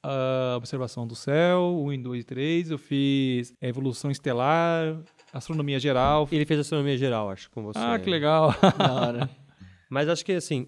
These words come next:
Speaker 2: eu nunca fiz, mas ele recomenda bastante. Acho que é legal a gente divulgar, porque, enfim, o planetário aqui de São Paulo, do Parque do Carmo, ficou fechado há um tempo.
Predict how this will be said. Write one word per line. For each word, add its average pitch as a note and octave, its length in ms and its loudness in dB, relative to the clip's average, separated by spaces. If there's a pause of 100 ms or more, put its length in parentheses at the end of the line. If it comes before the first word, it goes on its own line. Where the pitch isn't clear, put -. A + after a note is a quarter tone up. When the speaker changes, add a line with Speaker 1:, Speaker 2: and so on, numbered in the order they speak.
Speaker 2:
eu G3 120 10
nunca B3 220 6
fiz, - 520 0 (300)
mas B2+ 160 2
ele D3+ 80 4
recomenda D3 420 0
bastante. D3 540 -4
Acho - 140 -6
que - 40 -4
é E3 40 0
legal D3+ 180 2
a D3+ 60 4
gente D3 160 -2
divulgar, C3 500 -2 (140)
porque, B2 760 -4
enfim, A#2+ 400 -8 (140)
o C#3 60 -10
planetário B2+ 420 0
aqui A#2+ 140 -10
de - 60 -16
São A#2 120 0
Paulo, A2+ 200 0
do A2+ 60 -4
Parque A#2 200 -4
do A2+ 80 -6
Carmo, A#2 200 -4
ficou A2+ 140 -12
fechado A2+ 300 -10
há - 20 -6
um G#2+ 60 -8
tempo. A2+ 440 -8